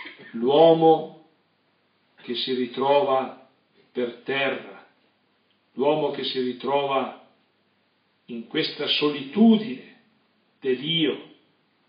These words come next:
l'uomo che si misura anche con la difficoltà economica, nel frattempo ha cominciato, come il figlio della parabola, a dire:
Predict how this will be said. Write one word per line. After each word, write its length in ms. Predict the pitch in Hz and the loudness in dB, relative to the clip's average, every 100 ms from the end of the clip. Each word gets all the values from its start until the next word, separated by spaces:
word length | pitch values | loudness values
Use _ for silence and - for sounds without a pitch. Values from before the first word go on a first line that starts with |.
| _ _ _ _ _ _ _ _ _ _ _ _ _ | _ _ _ _ _ _ _ _ _ _ _ _ _
l'uomo 400 | 127 156 165 156 | 0 4 4 2
che 140 | - | 0
si 180 | - 147 | -4 -4
misura 440 | 147 131 170 175 143 | -6 0 6 6 6
anche 240 | 147 147 | -4 -8
con 160 | 139 131 | -6 -4
la 60 | |
difficoltà 640 | 120 120 123 120 113 120 113 | -4 -8 -8 -8 -8 -8 -10
economica, 920 | 110 117 107 117 127 - - 147 - _ _ _ _ _ _ _ _ _ _ _ _ | -10 -12 -10 -8 -10 -12 -16 -20 -20 _ _ _ _ _ _ _ _ _ _ _ _
nel 180 | - 117 | -12 -12
frattempo 640 | - 123 - 123 117 123 | -10 -12 -6 -6 -4 -8
ha 80 | 120 | -8
cominciato, 960 | 123 123 120 - 104 - - 110 - _ _ _ _ _ _ | -8 -10 -12 -12 -14 -16 -14 -14 -14 _ _ _ _ _ _
come 240 | - 123 120 | -8 -8 -6
il 80 | |
figlio 460 | 113 - 131 123 123 | -12 -10 -8 -4 -4
della 200 | 117 117 | -4 -6
parabola, 600 | - 113 104 110 117 113 | -8 -12 -10 -8 -6 -6
a 40 | 104 | -8
dire: 540 | 110 117 120 117 - | -10 -8 -8 -10 -18